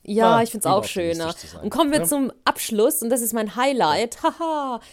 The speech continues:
Speaker 1: ich find das
Speaker 2: Ja.
Speaker 1: Thema nämlich richtig
Speaker 2: Oh ja,
Speaker 1: cool.
Speaker 2: jetzt geht's los.
Speaker 1: Ähm, und zwar
Speaker 2: <clears throat>
Speaker 1: das neue Buzzword Green Skills. Green
Speaker 2: <laughs>
Speaker 1: Skills ist das Wort zwanzig vierundzwanzig.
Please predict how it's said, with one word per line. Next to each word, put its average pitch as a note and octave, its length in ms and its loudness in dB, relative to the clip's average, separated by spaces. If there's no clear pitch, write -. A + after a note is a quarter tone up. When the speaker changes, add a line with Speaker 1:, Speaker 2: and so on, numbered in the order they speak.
Speaker 1:
ich - 100 -12
find A#3+ 120 0
das F3+ 60 4
Speaker 2:
Ja. D#3+ 80 4
Speaker 1:
Thema G#3+ 200 4
nämlich G3 440 0
richtig A3+ 420 0
Speaker 2:
Oh D3+ 80 -2
ja, C#3 100 -4
Speaker 1:
cool. F#3+ 120 2
Speaker 2:
jetzt - 180 -2
geht's C3+ 220 -10
los. G2+ 120 -14
Speaker 1:
Ähm, G#3 760 0
und G#3+ 220 0
zwar G#3+ 840 -2
Speaker 2:
<clears throat> - 120 -20
Speaker 1:
das G3+ 240 0
neue G#3 240 0
Buzzword E3+ 1040 -8
Green G#3 420 -4
Skills. - 840 -4
Green D#4 380 2
Speaker 2:
<laughs> B3+ 500 2
Speaker 1:
Skills - 40 -4
ist - 300 -4
das G3+ 400 -2
Wort F#3 300 0
zwanzig F3+ 320 -10
vierundzwanzig. F3+ 760 -12